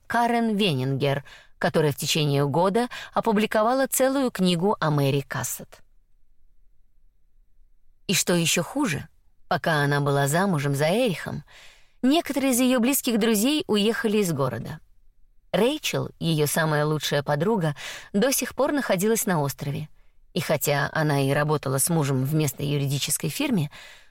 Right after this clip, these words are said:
у нее всегда находилось время поговорить с Лизой. Они часто устраивали девичник с ужином и парой бокалов. Ее родители по-прежнему любили ее, и Лиза благодарила за них Бога.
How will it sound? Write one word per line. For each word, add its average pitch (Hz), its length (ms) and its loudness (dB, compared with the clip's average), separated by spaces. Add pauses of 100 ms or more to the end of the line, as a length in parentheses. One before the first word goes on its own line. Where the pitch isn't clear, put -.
(100)
у 269 60 2
нее 269 220 4
всегда 269 320 2
находилось 220 580 2
время 156 320 0
поговорить 139 480 0
с - 80 -4
Лизой. 131 460 -6 (600)
Они 247 220 2
часто 254 340 0
устраивали 180 600 2
девичник 190 580 -2
с - 100 -4
ужином 202 480 -2 (120)
и 147 80 -4
парой 135 360 -2
бокалов. - 640 -8 (2500)
Ее 254 280 2
родители 294 480 0
по-прежнему 240 560 2
любили 170 400 2
ее, 156 460 0 (440)
и 185 100 0
Лиза 185 300 2
благодарила 143 600 2
за 127 120 0
них 127 240 -2
Бога. 127 380 -6